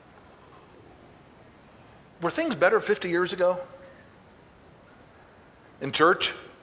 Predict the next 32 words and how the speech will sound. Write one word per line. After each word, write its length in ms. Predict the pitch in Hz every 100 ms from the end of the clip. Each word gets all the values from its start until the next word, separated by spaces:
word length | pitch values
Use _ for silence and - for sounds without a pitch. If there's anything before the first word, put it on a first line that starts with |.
| - - - - - - - - - - - - - - -
And 120 | 139
in 60 | 165
her 140 | 180
very 200 | 185 185
simple 320 | 185 185 196 160
way, 240 | 139 156
she 180 | - 175
said, 280 | - 156 156 - - - - - - - - - - -
"Oh 120 | 302
no, 280 | 220 147 151
things 320 | 147 180 185
have 140 | 175
always 280 | 151 147 156
been 140 | 147 165
hard, 440 | - 127 113 120 - - - - - - - - - - -
and 100 | -
they 60 | 240
always 360 | 202 202 226 180
will 220 | 170 156
be 280 | 151 147 170 - -
until 260 | 143 160
we 120 | 151
get 200 | 147 143 -
to 80 |
the 120 | 139 127
other 140 | 131
shore." 360 | - 104 101 98 - - - - - - - - - - - - -
And 100 | 113
then 80 | 120
she 120 | 120
walked 280 | 117 117 -
away. 320 | 113 107 90